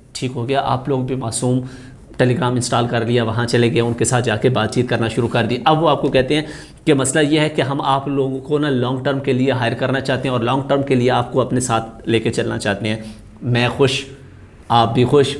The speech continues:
मज़ीद खुश हो जाते हैं। फिर वो क्या कहते हैं, कहते हैं जी कि लेकिन long term काम करने के साथ, करने के लिए आप लोगों को हमारे साथ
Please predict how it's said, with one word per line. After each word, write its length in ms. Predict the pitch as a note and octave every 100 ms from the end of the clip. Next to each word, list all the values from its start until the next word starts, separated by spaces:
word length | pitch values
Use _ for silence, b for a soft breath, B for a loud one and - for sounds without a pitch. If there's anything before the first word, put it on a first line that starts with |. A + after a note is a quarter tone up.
| -
मज़ीद 380 | A#2 A#2 B2
खुश 240 | B2 C#3 C#3
हो 60 |
जाते 260 | C3 B2 C#3
हैं। 360 | C3+ F2+ - -
फिर 120 | F3
वो 120 | F3+
क्या 120 | E3+ D3+
कहते 240 | D3+ D3+
हैं, 80 | D3
कहते 160 | D3
हैं 80 | E3
जी 80 | E3
कि 120 | E3
लेकिन 300 | C#3+ C#3+ D#3+
long 300 | C3 A#2 D3+ D3
term 140 | E3+
काम 220 | D#3 C#3+
करने 260 | D3 C#3 C#3+
के 60 |
साथ, 240 | D3 D3 D3+ B B -
करने 240 | D3+ C#3+
के 120 | C#3+ C#3
लिए 160 | C3
आप 280 | D3 C#3+ C3
लोगों 180 | C3+ C#3+
को 180 | C#3 C#3
हमारे 260 | B2+ B2
साथ 140 | B2